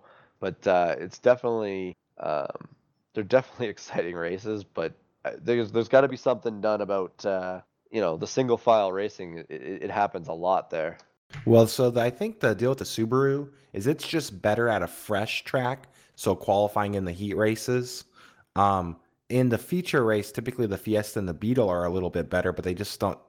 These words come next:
Speaker 2: necessarily make it. Um, I think Lowe, Garrett Lowe,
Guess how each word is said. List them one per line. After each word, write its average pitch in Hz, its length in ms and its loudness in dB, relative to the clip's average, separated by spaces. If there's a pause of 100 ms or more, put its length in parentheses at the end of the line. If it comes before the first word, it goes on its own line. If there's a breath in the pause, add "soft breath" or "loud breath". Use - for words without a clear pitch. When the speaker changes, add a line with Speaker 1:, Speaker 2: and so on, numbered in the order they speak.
(100)
Speaker 2:
necessarily 92 480 0
make 90 340 0
it. 123 340 0 (460 soft breath)
Um, 92 160 2
I 98 80 4
think 147 280 0 (360)
Lowe, 107 800 4 (160)
Garrett 107 300 -2
Lowe, 90 420 -2